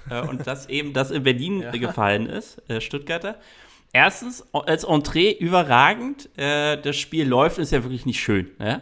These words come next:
Speaker 1: gewesen. Also da kommen wir <laughs> gleich im Detail zu. Und dann kriegen die Stuttgarter
Speaker 2: Ja.
Speaker 1: ihren Freistoß.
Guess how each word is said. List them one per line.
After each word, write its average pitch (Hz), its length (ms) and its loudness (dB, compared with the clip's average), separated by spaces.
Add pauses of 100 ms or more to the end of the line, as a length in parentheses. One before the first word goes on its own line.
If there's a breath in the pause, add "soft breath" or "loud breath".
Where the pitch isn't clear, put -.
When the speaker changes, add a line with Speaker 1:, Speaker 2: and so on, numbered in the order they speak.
(160)
Speaker 1:
gewesen. 95 500 -4
Also 120 160 0
da 123 100 4
kommen 143 200 2
wir 135 80 2
<laughs> 139 100 -6
gleich - 240 -2
im 131 80 -2
Detail 110 300 -2
zu. 113 220 -4 (640 loud breath)
Und 131 380 6
dann 131 140 6
kriegen 180 400 2
die 170 80 0
Stuttgarter 175 540 0
Speaker 2:
Ja. - 80 -6
Speaker 1:
ihren 135 240 -2
Freistoß. 139 800 -4